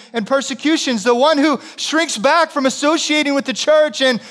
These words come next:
deliberately keeps on sinning and affirming their own authority over their lives. God has no pleasure in the one who is not in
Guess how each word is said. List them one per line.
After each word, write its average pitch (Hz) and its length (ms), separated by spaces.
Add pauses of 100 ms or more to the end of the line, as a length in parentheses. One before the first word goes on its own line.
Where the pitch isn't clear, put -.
(180)
deliberately 320 800
keeps 320 400
on 294 220
sinning 311 440
and 240 120
affirming 302 420
their 285 160
own 330 300
authority 165 580 (460)
over 202 180
their 185 140
lives. - 640 (480)
God 226 220
has 196 280
no 226 480 (260)
pleasure 156 680 (360)
in 160 120
the 170 80
one 151 480 (840)
who 175 160
is 151 140
not 170 420 (120)
in 156 400